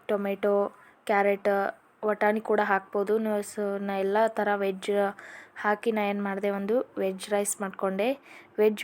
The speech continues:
ಬಿರಿಯಾನಿ ಕೂಡ ಅಂತಾರೆ. So ಅದಕ್ಕೆ ನಾನು ಸೋಯಾಬೀನ್ ಕೂಡ ಹಾಕಿನಿ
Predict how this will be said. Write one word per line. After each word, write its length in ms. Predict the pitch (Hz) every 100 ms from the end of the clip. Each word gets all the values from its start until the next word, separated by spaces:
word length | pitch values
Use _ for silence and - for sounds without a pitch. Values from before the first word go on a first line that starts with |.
| 208
ಬಿರಿಯಾನಿ 420 | 202 208 220 226 -
ಕೂಡ 140 | 208 208 202
ಅಂತಾರೆ. 400 | 196 190 190 196 240 - - -
So 100 | - 208 202
ಅದಕ್ಕೆ 320 | 202 202 254 240
ನಾನು 160 | 226 220
ಸೋಯಾಬೀನ್ 460 | 202 202 208 202 202
ಕೂಡ 120 | 202 208 208
ಹಾಕಿನಿ 400 | 190 196 190